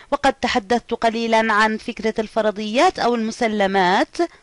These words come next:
ولكني أريد أن أكون واضحة. في بعض الأحيان قد تسمعون أن هذه قد تسمى بنظرية ضلع وضلع وضلع،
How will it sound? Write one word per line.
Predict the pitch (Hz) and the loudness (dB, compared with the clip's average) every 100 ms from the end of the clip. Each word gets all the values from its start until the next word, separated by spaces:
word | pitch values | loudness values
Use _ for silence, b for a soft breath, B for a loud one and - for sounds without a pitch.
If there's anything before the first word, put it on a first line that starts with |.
| B B B B B | B B B B B
ولكني | 262 277 262 - 262 240 247 | 2 4 4 2 0 0 -2
أريد | 165 226 226 | -4 -6 -4
أن | - 208 | -4 -4
أكون | - - 220 | -6 -4 -4
واضحة. | 226 339 226 220 - 233 | 0 2 2 0 2 2
في | 311 240 | 2 0
بعض | 196 196 | 0 0
الأحيان | 196 214 214 196 | -2 -4 0 0
قد | 202 208 | 0 -4
تسمعون | 208 - 202 208 - | -6 -6 -6 -4 -6
أن | 202 | -4
هذه | 196 214 196 196 202 196 B B B | 0 0 -2 -4 -6 -8 B B B
قد | 247 | -4
تسمى | - 247 - 240 233 | -2 -4 0 2 2
بنظرية | 220 220 220 220 214 214 | 0 0 0 0 -2 -2
ضلع | 214 180 220 220 | -4 0 0 2
وضلع | 220 214 202 214 214 208 | 2 2 0 0 0 0
وضلع، | 208 208 311 339 233 254 | 0 0 2 2 4 2